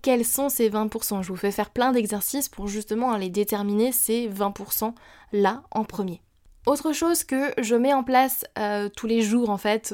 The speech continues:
pour me permettre de prioriser plus facilement, et ça je vous en avais déjà parlé, c'est, c'est que je ne commence jamais ma journée sans savoir précisément quelles sont mes trois priorités du jour. Sans savoir vraiment quels sont mes trois focus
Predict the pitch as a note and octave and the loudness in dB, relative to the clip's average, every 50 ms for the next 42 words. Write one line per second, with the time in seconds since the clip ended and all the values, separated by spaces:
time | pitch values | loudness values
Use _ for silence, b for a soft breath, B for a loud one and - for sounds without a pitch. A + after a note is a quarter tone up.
0 | - - - - A3+ A#3 A3+ A3 G#3 G3 G#3 G3 G3+ A3 A#3 A#3 - - G3+ F#3+ | -12 -14 -8 -4 -4 -2 0 -2 -2 -2 -4 -2 -2 -2 -2 -4 -6 -10 -8 -6
1 | G3 G3+ - - - - C4+ C4+ C4 B3+ B3 A#3 A3 A3+ A#3 A3+ - - B3 C4 | -6 -6 -6 -8 -4 -2 0 2 2 2 2 2 2 0 0 -2 -4 -6 -6 -6
2 | B3 - G#3+ G#3+ - - A3+ A3 B3+ D4+ D#4 C4+ A#3 C4 D4 C#4 A#3 G#3 G3+ F#3 | -2 -2 -4 -2 -2 -2 -2 0 0 0 0 0 0 0 -2 -2 -2 -4 -6 -6
3 | F3+ F3 F3+ F3+ F3+ G#3 A3 A3 A#3 A3+ A3+ G#3 G3 G3 G#3+ - B B B B | -8 -8 -8 -6 2 2 2 4 2 0 0 -2 -4 -4 -6 -6 B B B B
4 | B B B - - A#3+ A3 G#3 - B3 A3+ G#3 A3 A3 A3 A3 - C#4+ C#4+ C#4+ | B B B -8 -6 -4 -4 -2 0 0 0 2 2 2 0 0 0 -2 0 0
5 | C#4+ C#4 B3+ A#3 A#3+ A#3 A#3+ A#3 G#3+ G3+ G3 F#3+ G3+ A#3 A#3 A3+ A3 A3 A3+ C4 | 0 0 0 2 2 2 2 2 2 0 -2 -2 -2 -2 0 0 0 2 0 0
6 | - _ - - - - C4 C4+ C4 - A#3 G#3+ G3+ G#3+ A3 G#3+ A#3 B3 B3 - | -2 _ -4 -4 -2 0 0 -2 0 -2 -4 -4 0 0 0 0 0 -2 -4 -8
7 | B B B B B B _ - - - B3+ B3 - - B3 A#3 A3+ A3+ A3 A3 | B B B B B B _ -16 -6 -4 -4 -4 -4 -4 -2 0 2 2 2 2
8 | A3 A#3 B3 B3+ C4 B3 - A#3 G#3 G#3 G#3 - - A#3+ B3 A3+ F#3+ - - - | 0 0 -2 -4 -6 -6 -6 -6 -4 -4 -4 -6 -6 -4 -4 -6 -6 -8 -14 -12
9 | - A#3+ A3+ A3+ - - A#3 A#3 A3+ G#3+ G#3+ G#3+ - A3+ G#3 G3+ G3 F#3+ F#3+ - | -4 -4 -4 -4 -4 -6 -2 -2 0 0 -2 -2 -2 -4 -4 -4 -8 -10 -12 -14
10 | _ _ _ _ _ _ _ B B B B B B B B B - C4 C4+ C4+ | _ _ _ _ _ _ _ B B B B B B B B B 0 0 0 2
11 | - B3+ A#3 A3 A3+ G3+ G3+ G3+ F#3+ G3 G3+ A3 A3+ A#3 A#3 A3+ A#3 B3 C4+ C#4 | 2 2 2 2 0 0 0 -2 -8 -6 -2 0 2 2 2 2 2 0 0 -2
12 | C4+ - G#3+ G#3 G#3 - A3 A#3+ B3+ A#3 - - - - - - C4 C#4 B3+ - | -2 -4 -4 -4 -2 -4 -4 -4 -4 -4 -6 -8 -14 -16 -2 2 2 2 2 2
13 | A#3 A3 A#3 - - A3 G#3+ - - - | -2 -4 -4 -4 -10 -8 -8 -8 -8 -10